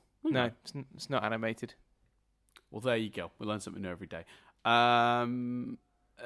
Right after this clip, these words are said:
Speaker 1: yeah, I, I, I think Macaulay Culkin would be good in this, but actually, we haven't talked about him, but you know what? For a nineties movie with kid actors in it, uh, I think the kid in this is pretty good. Um, it's very easy
Speaker 2: Yeah, he's
Speaker 1: to,
Speaker 2: good.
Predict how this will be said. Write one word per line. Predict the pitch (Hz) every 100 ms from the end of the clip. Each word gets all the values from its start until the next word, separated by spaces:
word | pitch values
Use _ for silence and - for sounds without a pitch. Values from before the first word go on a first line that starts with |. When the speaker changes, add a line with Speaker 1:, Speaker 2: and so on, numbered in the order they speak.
| 117
Speaker 1:
yeah, | 151 180 -
I, | 180
I, | 185 226 202 254 -
I | 269
think | 330 254 -
Macaulay | 202 185 175
Culkin | 170 170
would | 165
be | 156
good | 170 175
in |
this, | 180 185
but | -
actually, | 269 247 185
we |
haven't | 220 160
talked | 139 135
about | 147
him, | 151
but | 143 165
you |
know | 208
what? | 127 117 - - - - _
For | 139 135
a |
nineties | 151 151 131 117
movie | 123 120
with | 117
kid | - 127
actors | 107 104 104
in | 104
it, | 101 - - -
uh, |
I | 104 101 98 98 98 95 104
think | 110
the | 107
kid | 117 98
in |
this | 98 95
is |
pretty | - - 98
good. | 92 - _ _ _ -
Um, | 101 98 101 - - - _ -
it's | 120
very | 127 143 117
easy | 110
Speaker 2:
Yeah, | 170 165
he's | 151
Speaker 1:
to, | -
Speaker 2:
good. | 131